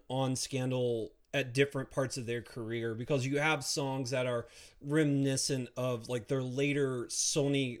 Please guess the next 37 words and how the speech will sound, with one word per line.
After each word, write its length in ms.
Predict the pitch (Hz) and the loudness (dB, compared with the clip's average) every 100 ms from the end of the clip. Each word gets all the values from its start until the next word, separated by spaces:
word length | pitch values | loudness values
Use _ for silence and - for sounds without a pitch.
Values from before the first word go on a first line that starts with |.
| 127 | -4
record 360 | 135 151 139 | -4 -2 -2
label 300 | 127 123 127 117 - 139 - - | -2 -2 -4 -6 -10 -20 -20 -8
days, 400 | 123 120 120 - - - - | -2 0 0 -4 -12 -20 -16
and 200 | - 131 | -2 2
then 260 | 135 131 123 - | 4 2 -2 -8
there's 340 | 131 135 123 | -2 0 0
songs 360 | - 147 135 120 | 0 0 0 -2
reminiscent 520 | 123 127 123 131 120 - | -2 -2 -2 -4 -6 -8
of 140 | 120 | -8
their 160 | 113 - | -8 -4
earlier 420 | 151 147 135 113 107 | 0 2 0 -2 -6
stuff. 400 | - 107 101 - _ - - - | -6 -6 -10 -12 _ -20 -20 -6
So 420 | - 190 165 143 - _ _ _ _ | 0 6 8 6 2 _ _ _ _
you, 220 | - 160 165 | -6 -4 -2
you 120 | 165 | 0
kinda 200 | 220 220 | 4 4
have 160 | 185 151 | 4 0
a 60 | |
good 340 | 127 165 131 - | 0 0 0 -6
blend 420 | 117 123 143 143 | -4 -2 0 0
of 200 | 143 139 | -2 -2
both 180 | 151 143 | -2 -2
of 140 | 131 | -2
them, 320 | 147 151 151 - - - _ _ _ _ _ _ - | -2 -2 -4 -8 -18 -20 _ _ _ _ _ _ -2
and 240 | 147 139 160 | 0 0 -2
it 120 | 156 147 175 | -4 -4 -8
really 460 | 185 247 214 196 151 | 2 4 4 4 2
just 440 | 147 143 - - | 0 -2 -4 -8
shows 420 | - 151 143 123 | -2 4 4 2
how 220 | - 147 143 | 0 4 4
much 280 | 135 - | 2 -2
these 180 | 135 127 | -4 -4
girls 320 | - 135 127 | -2 -2 -2
have 220 | 127 113 - 120 | -4 -6 -8 -10
grown 600 | 123 135 135 131 131 135 - - - - - | -4 -2 -2 -2 -6 -10 -16 -20 -20 -12 -4
in 120 | 123 | -4
experience 920 | 120 - - 123 127 123 123 - - | -2 -4 -4 -2 0 -2 -2 -6 -8